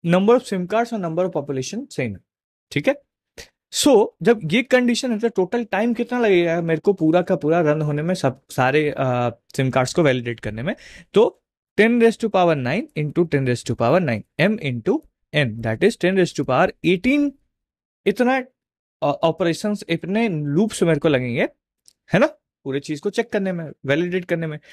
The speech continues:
ten raise to power, अ, nine ये, ten raise to power nine ये, करेक्ट? And we calculated the Python can perform ten raise to power seven operations per second, theek है? तो total time कितने लगेंगे? तो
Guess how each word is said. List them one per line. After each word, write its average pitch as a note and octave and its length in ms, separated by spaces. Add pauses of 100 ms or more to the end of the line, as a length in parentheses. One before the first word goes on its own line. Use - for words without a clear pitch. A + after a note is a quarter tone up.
(260)
ten D3 140
raise D3 220
to C#3+ 100
power, C#3+ 240
अ, B2+ 580
nine B2 380
ये, F3+ 180 (100)
ten A#2+ 140
raise G#2+ 140
to A2 100
power F#2+ 220
nine G#2 220
ये, B3 120 (1000)
करेक्ट? A#3+ 220 (640)
And A#3+ 120
we C4 120
calculated B3+ 520
the C4+ 140
Python G3 380
can A#3 200
perform G#3 500
ten F#3 200
raise F3 120
to E3+ 120
power E3 280
seven A3+ 420
operations F3 420
per C#3 180
second, G2+ 400
theek - 180
है? B3 80 (380)
तो A#3 60
total G#3+ 400
time A3+ 300
कितने A#3 360
लगेंगे? C#3+ 440
तो - 140